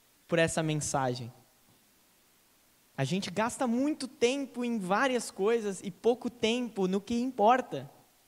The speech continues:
que é discernir o que que Deus tem para nós, o que que Deus quer falar para nós, o que que Deus quer falar para ti. Ou você vai atrás de um pregador que, "Ah, esse cara fala comigo." Eu fico,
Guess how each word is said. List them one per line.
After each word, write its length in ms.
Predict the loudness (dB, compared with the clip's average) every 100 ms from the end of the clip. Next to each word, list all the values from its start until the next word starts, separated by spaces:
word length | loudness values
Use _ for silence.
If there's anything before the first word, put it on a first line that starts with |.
| _ _
que 80 | -2
é 60 | 0
discernir 500 | -2 0 0 0 -2
o 40 |
que 100 | -4
que 80 | 0
Deus 180 | 0 0
tem 160 | -2
para 160 | 0 2
nós, 220 | 4 4
o 20 |
que 80 | 0
que 100 | 0
Deus 200 | 2 4
quer 120 | 2
falar 220 | 4 4
para 180 | 6 4
nós, 320 | 4 2 -2
o 40 | -8
que 80 | -6
que 80 |
Deus 160 | -2 0
quer 100 | 0
falar 220 | 2 2
para 120 | 2
ti. 300 | 0 0 -2 -4 -20 _ -20 _ _ _ _ _
Ou 100 | 2
você 220 | 2 2
vai 180 | 0 0 0
atrás 440 | 0 2 2 2
de 80 | 0
um 120 | -2
pregador 520 | 0 2 2 4 2
que, 240 | 0 0 2
"Ah, 140 | 4
esse 220 | 2 -2
cara 200 | 0 0
fala 240 | 2 2 2
comigo." 440 | 0 0 2 4
Eu 180 | 4 2
fico, 320 | -2 -10 -12